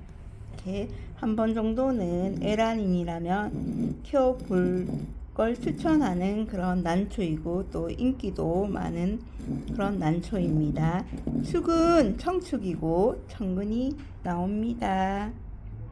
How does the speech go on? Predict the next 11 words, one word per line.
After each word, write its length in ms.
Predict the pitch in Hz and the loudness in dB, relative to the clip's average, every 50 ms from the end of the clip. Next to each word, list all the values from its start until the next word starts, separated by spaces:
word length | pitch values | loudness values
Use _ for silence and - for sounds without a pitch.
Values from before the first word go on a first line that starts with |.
| - - - - - - - - - - - - - - - - - - - - - - - - - - - | -12 -12 -12 -12 -14 -14 -14 -16 -16 -14 -14 -14 -12 -10 -12 -10 -10 -10 -12 -12 -14 -14 -14 -12 -12 -6 0
일곱 400 | - 330 349 349 294 262 247 247 | 2 2 4 6 6 6 4 6
번째 340 | - 196 226 233 - 190 196 | 2 0 0 2 2 0 0
상품은 880 | - 226 190 190 185 - - 190 185 175 175 170 170 185 202 220 226 - | 0 0 -2 -4 -4 -4 -2 0 0 2 0 0 0 0 -2 -2 -4 -4
백결 680 | 220 220 214 - - - - 269 269 277 277 277 277 | -6 -6 -6 -8 -12 0 2 4 4 6 4 2 2
단엽입니다. 1200 | 277 233 185 185 185 185 185 175 165 170 175 175 175 175 160 165 180 175 180 180 190 202 226 247 - - - - - - - - - - - - - - - - | 0 0 2 4 4 4 2 2 -2 -2 -2 -2 -2 -2 -2 -2 0 0 2 2 2 2 0 -2 -4 -8 -12 -12 -12 -12 -12 -12 -12 -10 -10 -10 -12 -12 -10 0
가격은 720 | - 220 220 220 294 294 294 294 247 214 208 196 185 185 185 | 2 2 6 8 8 8 8 10 8 8 8 8 4 0 2
백이십만 1000 | - 233 220 226 - - - - - - 208 208 - 294 269 269 254 233 226 214 | 2 2 2 2 0 -8 -12 -10 -6 -4 -4 -2 2 4 6 6 6 4 4 2
원이고 920 | 196 190 180 180 175 151 151 156 160 160 160 165 175 185 190 175 156 139 - - - - - - - - - - - - - - | 2 2 2 2 0 0 0 0 0 2 2 4 4 4 4 4 2 0 -2 -6 -12 -12 -12 -12 -14 -14 -14 -16 -16 -14 -14 -14
속수는 720 | - - 330 294 - - 320 302 294 277 294 302 294 294 294 | -8 -8 -8 -8 -4 2 4 4 6 6 6 8 8 8 6
다섯 340 | 285 226 196 214 262 240 - | 6 2 -2 -2 -2 -4 -2
촉입니다. 1080 | - 262 233 226 202 185 185 180 175 175 170 - 175 170 175 175 180 190 202 226 254 | -2 -2 -2 0 0 0 2 2 0 -2 -2 -4 -2 -2 0 0 0 0 0 0 -2